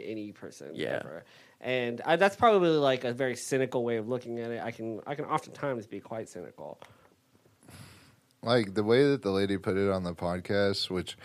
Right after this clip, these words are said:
Speaker 3: I was listening really to, like, try and figure out how to actually do it, but she was just like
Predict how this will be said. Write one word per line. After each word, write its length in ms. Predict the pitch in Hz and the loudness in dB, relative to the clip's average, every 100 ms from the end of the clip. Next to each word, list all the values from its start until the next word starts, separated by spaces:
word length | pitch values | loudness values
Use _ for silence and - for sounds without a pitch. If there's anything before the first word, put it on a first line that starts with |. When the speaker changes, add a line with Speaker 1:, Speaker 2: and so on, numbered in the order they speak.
| - - - - | -18 -20 -8 -2
Speaker 3:
I 60 | |
was 160 | 92 85 | 0 0
listening 460 | 87 85 95 90 | 0 0 -2 -4
really 320 | 85 85 85 85 | -2 -2 -2 -4
to, 220 | - 85 | -4 -2
like, 280 | 80 78 - | -4 -6 -8
try 260 | - 82 | -6 -4
and 260 | 82 78 78 | -4 -8 -10
figure 340 | - 85 82 82 | -8 -6 -4 -4
out 120 | 73 | -4
how 160 | 82 | -4
to 80 | 80 | -4
actually 400 | 78 85 - 78 | -6 -8 -8 -8
do 520 | 78 82 82 98 110 | -6 -6 -2 0 -2
it, 80 | 110 - _ _ _ - | -4 -8 _ _ _ -8
but 240 | 95 - | -6 -4
she 140 | - 107 | -4 0
was 180 | 101 92 | 0 0
just 220 | 101 98 | -2 0
like 320 | 87 76 | -2 -2